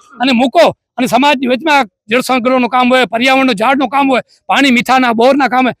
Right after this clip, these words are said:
કનુભા જાડેજા સરપંચ સંગઠન માંડવીના, આખા કચ્છના,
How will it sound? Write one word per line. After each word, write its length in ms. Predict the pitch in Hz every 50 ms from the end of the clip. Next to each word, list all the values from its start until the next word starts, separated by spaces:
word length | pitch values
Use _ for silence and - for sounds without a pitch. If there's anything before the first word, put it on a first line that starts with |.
| _ _ _
કનુભા 320 | - 240 262 277 254 254
જાડેજા 380 | 208 233 240 262 254 262 269 247
સરપંચ 360 | - - 247 240 269 277 254
સંગઠન 360 | - 254 254 - 262 269 247
માંડવીના, 440 | 226 220 247 240 240 247 247 247 233 - _ _ _ -
આખા 180 | 247 240 294 262
કચ્છના, 380 | - 285 - - 277 262 214